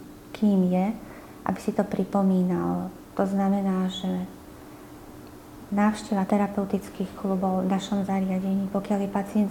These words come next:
zďaleka, klubov v mieste bydliska, e, plánovanie si opakovacích pobytov, e, proste v prvom roku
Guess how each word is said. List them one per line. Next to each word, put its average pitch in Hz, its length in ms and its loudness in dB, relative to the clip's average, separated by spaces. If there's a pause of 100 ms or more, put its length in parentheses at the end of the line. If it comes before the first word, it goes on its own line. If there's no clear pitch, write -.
(120)
zďaleka, 185 720 0
klubov 196 560 2
v 196 100 0
mieste 196 680 0 (720)
bydliska, 185 640 2
e, 180 60 -6 (1400)
plánovanie 208 640 6
si - 160 -6
opakovacích 202 720 -2
pobytov, 196 800 0
e, - 420 -8 (440)
proste - 260 -10
v - 380 -18
prvom 202 400 4
roku 208 560 4